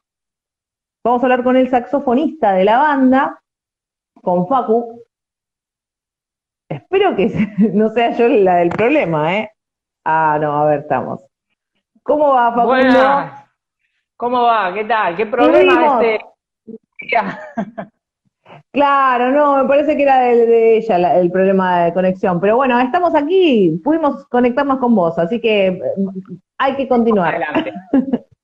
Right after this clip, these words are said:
Speaker 2: Sí, sí, sí.
Speaker 1: ¿Cómo va, Facu? ¿Todo bien? ¿Cómo vas llevando la cuarentena?
Speaker 2: Y como podemos, como podemos.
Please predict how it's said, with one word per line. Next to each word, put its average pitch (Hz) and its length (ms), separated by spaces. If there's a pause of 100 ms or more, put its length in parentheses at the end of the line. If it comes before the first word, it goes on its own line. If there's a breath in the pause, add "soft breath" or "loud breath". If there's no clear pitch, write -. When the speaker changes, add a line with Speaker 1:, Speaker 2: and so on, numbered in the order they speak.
(140)
Speaker 2:
Sí, 339 340
sí, 151 160
sí. 139 280 (720)
Speaker 1:
¿Cómo 311 240
va, 294 220
Facu? 294 280
¿Todo 320 180
bien? 339 220
¿Cómo 381 240
vas 359 460 (140)
llevando 320 340
la 285 160
cuarentena? 185 880 (1900)
Speaker 2:
Y 269 400
como 285 240
podemos, 226 560
como 214 240
podemos. 196 600